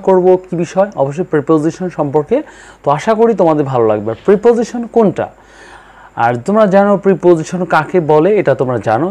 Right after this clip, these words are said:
যে noun, প্রোনাউনের পূর্বে বসে নাউন, প্রোনাউনের পূর্বে বসে বাক্যের মধ্যে সম্পর্ক স্থাপন করে যেই ওয়ার্ড, তাকে আমরা বলি preposition।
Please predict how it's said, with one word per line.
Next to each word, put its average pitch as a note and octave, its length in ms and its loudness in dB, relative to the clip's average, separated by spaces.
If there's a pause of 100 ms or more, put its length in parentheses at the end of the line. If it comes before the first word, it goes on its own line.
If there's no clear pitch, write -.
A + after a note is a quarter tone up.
(160)
যে C3 100 2 (720)
noun, E3+ 340 4 (340)
প্রোনাউনের D#3 560 2 (120)
পূর্বে D3 300 2 (100)
বসে C3+ 280 0 (640)
নাউন, C3+ 320 4 (120)
প্রোনাউনের D3 580 0
পূর্বে C#3 340 0
বসে C#3 240 -2 (180)
বাক্যের B2+ 360 -2
মধ্যে B2 260 -2 (120)
সম্পর্ক D#3 460 -2
স্থাপন C#3 580 -4
করে A#2 240 0 (200)
যেই A#2+ 220 4 (840)
ওয়ার্ড, C3 340 4 (320)
তাকে D3 280 -2
আমরা D3+ 180 2
বলি C3+ 200 2
preposition। A#2 600 -2